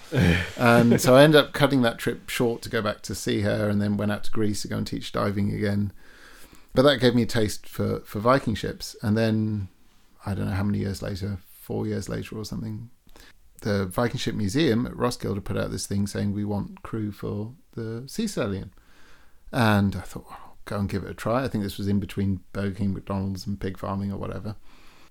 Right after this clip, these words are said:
Speaker 2: Yeah, I'll go and give it a try. And I went for an interview. I went to the,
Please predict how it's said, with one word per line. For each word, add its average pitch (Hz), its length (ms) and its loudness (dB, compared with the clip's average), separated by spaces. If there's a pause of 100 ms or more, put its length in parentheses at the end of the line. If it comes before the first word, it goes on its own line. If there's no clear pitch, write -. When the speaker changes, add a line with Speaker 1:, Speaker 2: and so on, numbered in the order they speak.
(400)
Speaker 2:
Yeah, 175 160 0
I'll 98 80 -8
go - 160 -4
and 104 100 2
give 98 120 0
it - 40 -6
a - 40 -8
try. 214 300 8 (240)
And 110 100 -4
I - 20 0
went 110 220 -2
for 107 100 -4
an 104 80 2
interview. 175 480 2 (480)
I 98 240 -2
went 98 300 -4
to - 120 -10
the, 98 520 -4